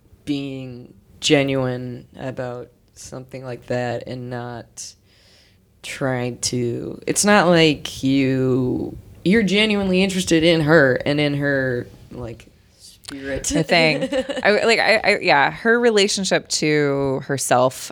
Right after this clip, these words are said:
Speaker 2: and other people, I'm, yeah, which is a very, like, basic thing to say. But i-, in interviews, people are always like, "You look weird and dress weird. How's that for you?" And she's just like, "I don't know how to answer that. I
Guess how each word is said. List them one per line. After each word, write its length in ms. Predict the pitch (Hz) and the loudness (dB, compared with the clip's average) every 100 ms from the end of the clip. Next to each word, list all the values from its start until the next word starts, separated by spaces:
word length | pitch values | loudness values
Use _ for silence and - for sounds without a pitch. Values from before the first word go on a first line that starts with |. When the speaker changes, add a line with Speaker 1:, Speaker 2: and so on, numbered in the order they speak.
| - | -4
Speaker 2:
and 760 | 135 127 120 120 135 - - - _ _ _ _ - | -2 -2 -2 -4 -4 -4 -6 -12 _ _ _ _ 2
other 280 | 135 127 | 4 4
people, 560 | 120 117 - 92 60 165 - _ _ _ _ _ | 2 -2 0 0 0 -2 -6 _ _ _ _ _
I'm, 420 | - 113 - 110 - _ _ _ _ _ _ _ _ _ | -2 0 -2 -8 -14 _ _ _ _ _ _ _ _ _
yeah, 220 | 135 - | -4 -2
which 160 | - 170 | -4 -2
is 80 | 156 | 2
a 40 | |
very, 220 | 147 139 | 4 4
like, 220 | 131 131 - | 2 0 0
basic 380 | 123 127 117 | 0 2 -2
thing 160 | - 117 | -2 -6
to 100 | 139 | -4
say. 340 | - 64 - 156 - - - | -2 0 0 -4 -10 -14 -6
But 100 | 170 | -2
i-, 40 | 196 156 | 0 2
in 100 | 185 | 2
interviews, 380 | 170 175 165 151 | 2 2 2 -2
people 220 | - 156 | -2 0
are 80 | 143 | 2
always 380 | 147 139 131 131 | 4 2 2 0
like, 260 | 135 131 - _ - - _ | 0 -2 -6 _ -20 -20 _
"You 140 | 277 | 0
look 260 | 285 349 - | 2 0 2
weird 240 | 165 139 | 2 4
and 140 | 147 180 | 2 2
dress 260 | 277 294 - | 0 0 2
weird. 260 | 127 127 - - | 2 2 -2 -8
How's 260 | 285 160 | 0 0
that 180 | 190 240 | 2 0
for 100 | - | 2
you?" 420 | 320 349 190 143 | 2 4 2 2
And 200 | 90 151 | 0 -2
she's 220 | - 165 - | -2 -2 0
just 300 | - 160 160 | -2 0 2
like, 320 | 139 - _ | 2 0 _
"I 220 | 117 127 | 0 2
don't 120 | 139 170 | 2 2
know 40 | 208 | 4
how 100 | 220 | 2
to 80 | |
answer 300 | 240 302 233 | 2 0 0
that. 320 | 143 131 123 - | 2 2 2 0
I 580 | 139 131 131 135 135 | 2 4 2 0 -2